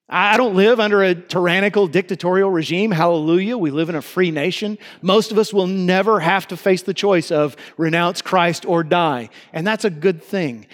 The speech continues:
And yet, and yet, the words of Jesus still count for us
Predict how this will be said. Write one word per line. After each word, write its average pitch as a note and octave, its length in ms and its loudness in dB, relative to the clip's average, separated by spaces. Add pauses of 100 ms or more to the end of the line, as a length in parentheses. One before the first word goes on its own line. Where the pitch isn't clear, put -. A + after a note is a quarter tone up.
(120)
And C#3 240 -10
yet, D3+ 280 -4 (180)
and C#3 180 -10
yet, D#3 320 -6 (400)
the C3 60 -12
words D3+ 340 -4
of C#3 80 -10
Jesus B2+ 380 -12
still B2+ 320 -14
count B2 280 -14
for - 200 -18
us - 440 -20